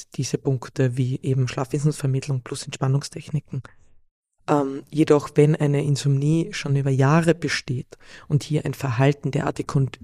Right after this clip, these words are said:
konditioniert wurde, dann wird es sich mit einfachen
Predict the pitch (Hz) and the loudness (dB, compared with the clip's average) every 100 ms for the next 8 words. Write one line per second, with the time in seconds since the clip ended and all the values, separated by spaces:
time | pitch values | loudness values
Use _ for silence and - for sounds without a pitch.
0 | - 139 135 - 139 135 165 196 196 127 | -8 -4 -4 0 2 6 6 4 -2 -2
1 | 135 135 156 147 - _ _ _ - - | 0 0 -2 -6 -12 _ _ _ -20 -20
2 | _ - 143 143 151 143 127 165 - 151 | _ 2 6 6 4 0 2 2 2 0
3 | 160 139 151 143 - - 147 139 - 160 | 0 2 0 0 -4 -8 -2 -2 0 0
4 | 143 151 | 0 -4